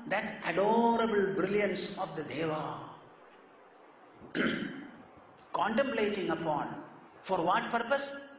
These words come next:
धियो यो नः प्रचोदयात्, so that it may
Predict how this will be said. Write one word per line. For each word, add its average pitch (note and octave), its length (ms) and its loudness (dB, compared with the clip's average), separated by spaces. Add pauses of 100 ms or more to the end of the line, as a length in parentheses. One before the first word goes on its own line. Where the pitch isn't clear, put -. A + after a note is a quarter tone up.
धियो G#3+ 500 4 (100)
यो G#3 120 4 (280)
नः G3 140 0 (100)
प्रचोदयात्, F3+ 800 0 (460)
so G3 220 0
that A#3 220 2 (200)
it G#3+ 220 -2
may C4+ 240 0